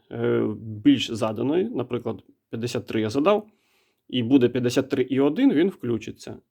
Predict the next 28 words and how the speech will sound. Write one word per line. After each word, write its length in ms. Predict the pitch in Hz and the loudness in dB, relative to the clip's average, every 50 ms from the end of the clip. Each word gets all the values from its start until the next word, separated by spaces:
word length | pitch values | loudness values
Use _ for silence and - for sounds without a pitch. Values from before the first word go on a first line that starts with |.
| _ | _
І 220 | - 165 202 240 233 - _ _ _ _ _ _ | -8 -6 -4 -4 -6 -8 _ _ _ _ _ _
уже 540 | - - 123 127 - - 120 104 127 170 196 | -6 -2 -2 0 0 0 0 2 4 4 6
він, 260 | 185 180 180 165 - - | 6 6 4 2 0 -4
е, 320 | 127 123 123 123 127 127 | -4 -2 -2 -2 -2 -4
спрацьовує 640 | 120 - - - 123 - - 175 180 180 180 180 180 | -6 -6 -6 -6 -6 0 2 2 4 4 4 2 0
на 340 | 135 131 123 135 156 175 175 | -4 -4 -2 0 0 0 0
другу. 520 | 147 123 127 127 123 113 131 175 190 - _ _ _ _ _ _ | 0 0 0 2 2 2 0 -4 -8 -8 _ _ _ _ _ _
Тобто 220 | - 113 - - | -12 -10 -8 -6
подає 300 | - - 135 127 131 131 | -2 0 4 4 4 4
фазу 320 | 127 - 185 226 233 196 175 | 4 2 2 2 2 4 4
на 100 | 170 185 | 2 2
другий 260 | 160 139 127 123 123 | 2 2 2 2 0
провід, 440 | 120 - 165 214 233 247 - - _ _ _ _ - | -2 0 0 0 0 0 -4 -8 _ _ _ _ -8
який 320 | 127 120 117 - 208 226 | -8 -8 -4 -4 -4 -4
прикриває 800 | 220 - - 190 196 - 160 165 143 113 117 110 107 104 101 127 - _ _ | -4 0 0 0 0 2 2 0 2 2 2 0 0 -2 -6 -8 -14 _ _
трьохходовий. 600 | - 113 104 - - 101 95 - 98 98 - - _ _ _ _ _ _ _ _ _ _ _ _ _ _ _ _ _ _ - - | -10 -10 -10 -10 -8 -10 -8 -6 -6 -8 -8 -12 _ _ _ _ _ _ _ _ _ _ _ _ _ _ _ _ _ _ -12 -8
От. 220 | - 117 113 110 110 _ _ _ _ _ _ _ _ - | -6 -4 -4 -6 -8 _ _ _ _ _ _ _ _ -2
Якби 300 | 127 139 135 147 190 214 | 0 2 4 6 4 4
це 140 | 214 180 | 4 4
не 100 | 160 156 | 2 4
була 260 | 143 139 151 156 160 151 | 4 4 4 4 4 2
така 260 | 151 139 - 147 139 | 2 0 0 2 2
інерційна, 560 | 139 135 135 139 131 135 - 156 143 123 120 | 2 2 2 0 -2 -2 0 2 2 2 2
настільки 400 | 120 120 120 - - 135 123 127 | -2 -4 -6 -6 -8 -6 -4 -4
інерційна 500 | 120 120 120 120 117 - 123 120 120 123 | -2 -2 -4 -4 -6 -6 -4 -4 -4 -4
система, 500 | 120 - - - - - 269 254 196 143 | -6 -10 -16 -12 -6 -4 0 2 2 0
що 120 | 123 - | 0 -2
там, 300 | 113 - 131 127 117 107 | 0 0 2 2 2 -2